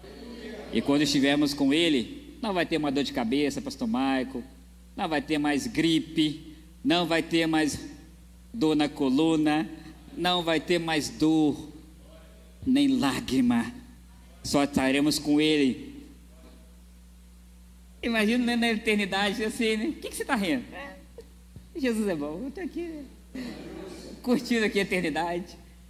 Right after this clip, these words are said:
"Mas por quê? Você ganhou na loteria?" "Não, ganhei, lógico que eu ganhei. Minha casa é de ouro.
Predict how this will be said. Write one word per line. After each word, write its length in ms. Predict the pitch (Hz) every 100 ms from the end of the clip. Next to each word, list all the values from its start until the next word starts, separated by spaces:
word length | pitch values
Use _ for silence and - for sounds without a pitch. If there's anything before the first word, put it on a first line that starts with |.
| - -
"Mas 100 | 285
por 140 | 294 277
quê? 160 | 233
Você 160 | 196 226
ganhou 240 | 214 220
na 80 | 220
loteria?" 380 | 208 196 208 220
"Não, 180 | 208 147
ganhei, 340 | 156 143 156
lógico 220 | 190 175
que 60 | 180
eu 60 |
ganhei. 600 | 143 139 170 269 180 - - - - - - -
Minha 180 | 226 233
casa 300 | 247 294 294
é 20 |
de 140 | 277
ouro. 300 | 294 180 120